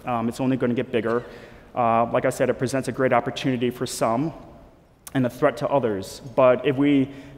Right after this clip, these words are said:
think in general terms of the North American market perhaps, um, continuing to mature,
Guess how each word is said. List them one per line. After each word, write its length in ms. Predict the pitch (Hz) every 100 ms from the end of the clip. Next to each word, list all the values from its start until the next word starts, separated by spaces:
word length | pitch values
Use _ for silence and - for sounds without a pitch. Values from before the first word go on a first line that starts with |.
| - -
think 220 | 196 202
in 120 | 196 151
general 280 | 156 151
terms 560 | 147 135 120 120 117 -
of 380 | - 120 113 110 - -
the 100 | 127
North 220 | 123 147
American 340 | 147 135 135 139
market 320 | 117 120 127
perhaps, 520 | 120 127 120 - -
um, 160 | 123 113
continuing 460 | 117 - 131 120 117
to 120 | 131
mature, 520 | 110 - 131 113 104